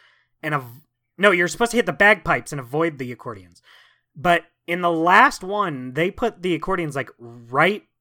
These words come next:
behind the bagpipes, and it's so hard to dodge them. Luckily, they give you, like, a ton of health, so I, it's not one that's, like, hard to beat, but it, it was a little, I was kinda sweating.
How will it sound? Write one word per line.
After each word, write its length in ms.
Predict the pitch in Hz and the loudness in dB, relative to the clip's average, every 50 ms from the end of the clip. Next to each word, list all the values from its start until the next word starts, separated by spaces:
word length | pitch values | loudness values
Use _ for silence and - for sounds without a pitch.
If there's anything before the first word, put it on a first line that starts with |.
| _ - 143 | _ -10 -4
behind 600 | 123 165 151 143 160 156 151 143 135 131 123 113 135 - _ 117 | -2 -2 -2 -2 -4 -4 -4 -6 -6 -8 -12 -16 -18 -20 _ _
the 480 | 117 120 127 120 117 117 113 117 110 113 | -16 -14 -12 -10 -10 -10 -12 -14 -16 _
bagpipes, 720 | 113 110 127 123 120 123 - 131 107 98 95 - - - | -10 -8 -8 -8 -8 -8 -10 -12 -12 -12 -14 -20 -20 -20
and 140 | - 117 | -20 -20
it's 180 | 120 - - - | -20 -20 -16 -14
so 220 | - - 160 170 175 | -10 -8 -8 -8 -6
hard 280 | 165 160 156 160 147 | -6 -6 -4 -4 -4
to 60 | 139 127 | -6 -8
dodge 300 | 117 117 123 127 - 123 | -8 -6 -8 -8 -8 -10
them. 320 | 110 110 104 101 98 - _ _ _ _ _ _ _ _ | -14 -18 -18 -18 -20 -20 _ _ _ _ _ _ _ _
Luckily, 380 | - 170 247 294 302 311 302 262 | 2 4 4 4 4 0 0 2
they 140 | 220 208 170 | 2 2 2
give 160 | 185 202 180 | 0 -2 -2
you, 80 | 180 180 | 0 0
like, 160 | 165 156 156 | 0 0 -2
a 80 | 139 | -4
ton 320 | 131 - - - 180 170 156 | -6 -6 -8 -6 -4 -4 -4
of 80 | 135 | -4
health, 260 | 131 131 113 110 107 - | -6 -6 -8 -10 -12 -10
so 300 | - 143 127 120 117 110 | -10 -8 -8 -8 -8 -6
I, 200 | 127 135 135 127 135 135 - - - _ _ - | -4 -4 -4 -6 -8 -14 -18 -20 -20 _ _ -18
it's 240 | 127 123 - - | -16 -16 -12 -8
not 360 | 151 147 143 135 123 117 _ 131 | -6 -4 -4 -4 -6 -10 _ -12
one 220 | 127 139 131 123 | -10 -10 -10 -10
that's, 260 | 117 110 - - 123 | -12 -16 -16 -16 -16
like, 420 | 117 110 107 104 - - - _ _ _ _ _ _ _ _ _ _ _ _ _ _ _ _ _ - | -14 -14 -16 -18 -20 -20 -20 _ _ _ _ _ _ _ _ _ _ _ _ _ _ _ _ _ -20
hard 380 | - - 139 139 131 131 127 - | -12 -8 -4 -4 -4 -4 -6 -10
to 80 | - 107 | -12 -12
beat, 380 | 101 117 117 151 196 - _ _ | -10 -10 -10 -12 -12 -14 _ _
but 400 | 117 117 117 135 123 117 - - _ _ _ _ _ _ _ _ | _ -10 -8 -8 -8 -8 -10 -14 _ _ _ _ _ _ _ _
it, 80 | 175 - - - | -12 -10 -8 -6
it 80 | 185 | -4
was 140 | 233 240 190 | -4 -2 -2
a 40 | 196 | 0
little, 540 | 175 180 190 190 170 147 139 131 120 - _ _ _ _ _ _ _ _ _ - | 0 2 2 2 2 0 -2 -4 -6 -10 _ _ _ _ _ _ _ _ _ -2
I 80 | - 226 | 2 2
was 100 | 311 - | 2 4
kinda 220 | 381 320 220 - | 2 2 2 2
sweating. 500 | - - 160 160 156 147 147 156 190 214 | 0 0 2 2 0 0 -2 -6 -8 -10